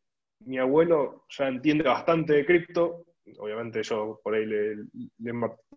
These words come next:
le taladro un poco la cabeza, pero, pero es mucho más fácil, es mucho más accesible, porque justamente se hacen estos esfuerzos.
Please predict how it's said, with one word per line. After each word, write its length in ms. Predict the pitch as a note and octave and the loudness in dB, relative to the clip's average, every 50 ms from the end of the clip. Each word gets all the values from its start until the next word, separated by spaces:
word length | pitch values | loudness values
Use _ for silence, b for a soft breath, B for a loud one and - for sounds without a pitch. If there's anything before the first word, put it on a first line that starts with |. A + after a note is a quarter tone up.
| _ _ _ | _ _ _
le 140 | B2+ A#2+ A2+ | -8 -2 0
taladro 260 | B2 B2 C3 C3 B2+ | 2 4 4 4 4
un 80 | B2+ | 2
poco 160 | B2+ B2+ C3+ C3 | 0 2 4 4
la 100 | B2+ C3+ | 6 6
cabeza, 360 | D#3 E3+ F3 E3+ E3+ G3 G3 B B B B B B B B B _ _ | 6 6 6 4 2 -2 -6 B B B B B B B B B _ _
pero, 800 | _ B2 A#2 B2 A#2 A2+ A2+ A2+ A2 A2 G#2+ G2+ F2+ - - - _ _ _ _ _ _ _ _ _ _ _ _ _ _ - _ _ _ | _ 2 2 4 4 4 4 4 4 2 2 0 -2 -4 -8 -16 _ _ _ _ _ _ _ _ _ _ _ _ _ _ -20 _ _ _
pero 200 | - C3+ A#2 B2+ | -8 -4 -2 -2
es 80 | C3 C#3 | -2 -2
mucho 280 | D3 D#3 - E3+ C#3+ | -6 -2 2 2 2
más 80 | B2+ - | 2 2
fácil, 260 | E3+ D3+ - B2 B2 | 2 0 2 0 -2
es 60 | A#2+ | -4
mucho 160 | C#3 D3 D3+ | -4 -2 -2
más 120 | C#3 C3 C3 | -2 -2 -4
accesible, 600 | A2+ - A2+ - - D3+ C#3 C3+ D3 C#3 B2 - | -6 -6 -4 2 2 4 4 6 4 4 4 2
porque 440 | - - A2+ F#2+ - F#2+ F#2 G2+ G#2 | 0 -6 -8 -6 -6 -8 -8 -8 -10
justamente 420 | - - - - - B2 B2+ B2+ | -10 -12 -6 -2 -2 0 0 0
se 80 | A#2+ A#2 | -2 -4
hacen 160 | A2 A#2+ A2+ G#2 | -2 -2 -4 -4
estos 200 | - A#2 G#2+ G#2 | -4 -6 -8 -8
esfuerzos. 500 | - - B2 A2+ - - - - - | -2 0 0 0 0 -4 -10 -18 -20